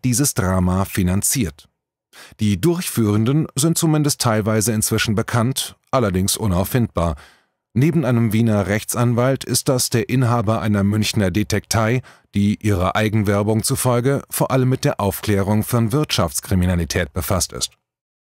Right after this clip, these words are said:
Eine der kursierenden Theorien lautet, es habe sich um gewerbsmäßige Erpressung gehandelt und Gudenus und Strache hätten über längere Zeit hinweg immer wieder gezahlt.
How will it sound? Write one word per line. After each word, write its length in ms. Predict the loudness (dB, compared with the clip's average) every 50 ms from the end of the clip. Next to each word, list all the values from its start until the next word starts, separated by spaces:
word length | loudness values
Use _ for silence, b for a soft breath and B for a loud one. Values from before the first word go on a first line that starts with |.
| _ _ _ _ _ _ _ _ _ _ _ _ _ _ _
Eine 400 | -2 0 2 2 2 2 2 2
der 180 | 0 0 0
kursierenden 760 | 0 0 0 0 2 2 2 2 2 2 2 2 2 0 0
Theorien 500 | 0 0 -2 0 0 0 2 2 2 2
lautet, 500 | 2 2 2 0 0 0 -2 -2 -4 B B B B B B B B B
es 120 | -2 0
habe 220 | 0 2 2 2 0
sich 240 | 0 -2 -4 -2 -2
um 140 | 0 0
gewerbsmäßige 800 | 0 2 2 2 0 0 0 -2 0 0 0 0 0 -2 -2 -2
Erpressung 520 | -2 -2 -4 -2 -2 0 0 0 0 0 0
gehandelt 600 | 0 0 0 2 0 0 0 0 -2 -2 -4 -4
und 320 | -2 0 0 0 -2 -2
Gudenus 520 | -2 0 0 2 2 2 2 2 2 0 -2
und 140 | -2 -2
Strache 460 | -2 -2 -2 -2 -2 0 0 0 -2 -2 b b b b b b
hätten 220 | -6 -2 _ 0 -2
über 200 | 0 0 0 2
längere 380 | 2 2 2 0 0 -2 -2
Zeit 300 | -2 0 0 0 0 0
hinweg 340 | 0 0 2 0 -2 -2 -4 _
immer 260 | 0 0 2 2 2 0
wieder 240 | 0 0 0 0
gezahlt. 640 | -2 -2 -2 -2 0 0 0 0 -2 -4 -8 -14 _